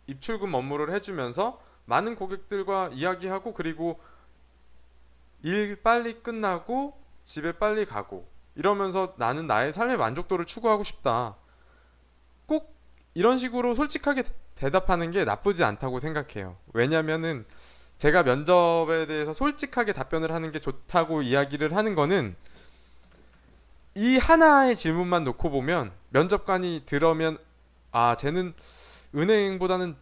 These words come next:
자기의 그 만족도를 추구하는 애여서 좀 별론 것 같다." 이런 생각을 할 수는 있어요. 그런데 이렇게 하나에 대한 질문을 솔직하게 탁 까놓고 이야기하게 되면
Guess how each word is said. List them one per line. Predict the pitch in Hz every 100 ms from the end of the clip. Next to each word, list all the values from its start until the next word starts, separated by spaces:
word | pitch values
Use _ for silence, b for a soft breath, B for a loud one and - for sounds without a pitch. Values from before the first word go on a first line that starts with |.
| _
자기의 | - 117 120 165 180 170 156 131 110 95
그 | - 127 104
만족도를 | 101 139 - 190 165
추구하는 | - - 196 180
애여서 | 160 143 135
좀 | - 180
별론 | - 120 170 175
것 |
같다." | 160 147
이런 | 139 220
생각을 | 254 247 220
할 | 220
수는 | 214 151
있어요. | 101 95 90
그런데 | - 165 165 175 104 b b b b b 156
이렇게 | 202 226 226
하나에 | - 311 330 330 311
대한 | 269 254
질문을 | 208 160 165 175 175
솔직하게 | - - - - 233 208 180 - - - _ _ _ _ _ _ -
탁 | - 302 -
까놓고 | 285 269 254 190
이야기하게 | 147 156 147 156 185 170
되면 | 135 123 156 107